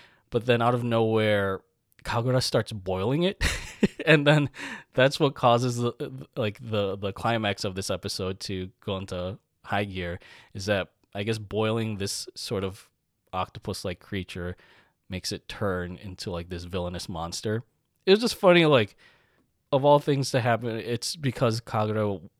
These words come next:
was doing something so stupid 'cause she wanted to eat this creature, thinking it'd be like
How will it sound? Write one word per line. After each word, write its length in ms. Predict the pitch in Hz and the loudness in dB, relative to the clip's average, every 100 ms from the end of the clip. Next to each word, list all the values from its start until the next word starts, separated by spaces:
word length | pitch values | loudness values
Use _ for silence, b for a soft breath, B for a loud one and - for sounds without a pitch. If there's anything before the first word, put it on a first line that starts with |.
| _ | _
was 140 | 135 107 | -8 -4
doing 200 | 110 110 | -4 -4
something 380 | - 110 104 | -4 -6 -6
so 120 | 101 110 | -4 -4
stupid 720 | - - 95 - 98 98 - | -4 -4 -4 -2 -2 -2 -8
'cause 160 | 95 | -8
she 400 | - - 101 95 | -6 -8 -8 -8
wanted 480 | 90 95 87 92 92 | -8 -8 -6 -6 -8
to 400 | - 92 90 95 _ _ _ _ - | -10 -8 -8 -10 _ _ _ _ -10
eat 240 | 117 101 _ _ - _ - | -6 -6 _ _ -20 _ -14
this 300 | 95 87 - | -10 -8 -8
creature, 400 | 98 85 90 87 | -8 -10 -10 -12
thinking 380 | 87 82 90 | -12 -14 -12
it'd 180 | 87 87 | -10 -10
be 140 | 90 87 | -10 -6
like 340 | 90 - B | -6 -8 B